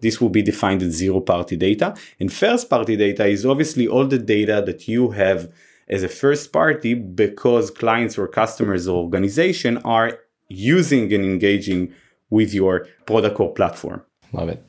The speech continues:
Speaker 2: Thank you very much for that clarity. I want to talk about obstacles.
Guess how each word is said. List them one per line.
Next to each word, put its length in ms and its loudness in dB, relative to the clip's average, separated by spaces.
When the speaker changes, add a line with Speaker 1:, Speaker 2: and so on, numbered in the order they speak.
Speaker 2:
Thank 240 -4
you 60 -8
very 100 2
much 180 0
for 100 -8
that 180 -2
clarity. 400 -4
I 80 -8
want 120 0
to 60 -4
talk 180 0
about 200 0
obstacles. 720 -4